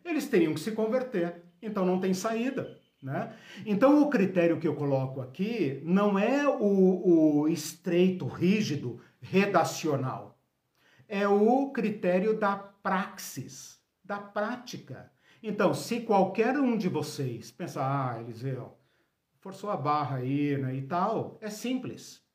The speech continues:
Tente praticar a sua interpretação desse texto.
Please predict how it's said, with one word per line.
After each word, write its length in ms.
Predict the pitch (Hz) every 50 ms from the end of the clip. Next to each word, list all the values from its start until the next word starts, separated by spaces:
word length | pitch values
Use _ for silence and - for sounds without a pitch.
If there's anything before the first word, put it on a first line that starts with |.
| _ _ _ _ _ _ _ _ _ _ _ _ _
Tente 760 | - 202 180 180 190 196 208 - - 247 247 262 254 - - - _ -
praticar 800 | 190 180 175 175 - 208 185 - - 160 143 143 160 175 - -
a 160 | - 185 175 175
sua 580 | - - - - - 233 262 285 294 277 240
interpretação 800 | 208 185 - 170 151 - 156 143 139 - 151 135 - 160 147 156
desse 240 | 170 165 - - 196
texto. 420 | - 165 131 107 - - - _